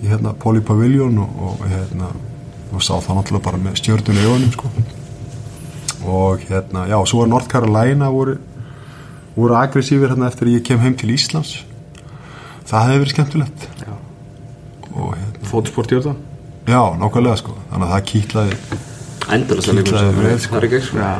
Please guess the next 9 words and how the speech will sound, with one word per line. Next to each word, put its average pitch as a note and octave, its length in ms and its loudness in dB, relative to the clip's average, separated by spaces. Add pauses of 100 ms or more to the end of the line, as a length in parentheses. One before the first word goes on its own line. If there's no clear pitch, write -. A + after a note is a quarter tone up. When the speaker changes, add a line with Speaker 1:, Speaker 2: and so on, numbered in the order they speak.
(360)
Speaker 2:
algjörlega. G#2+ 540 -4
Speaker 1:
Já, - 180 -10 (360)
það - 200 0
hefði A2 160 6
verið A#2 120 2
gaman, B2 240 4
sko, - 240 0
en, F#2+ 220 -2
hérna, F2+ 340 0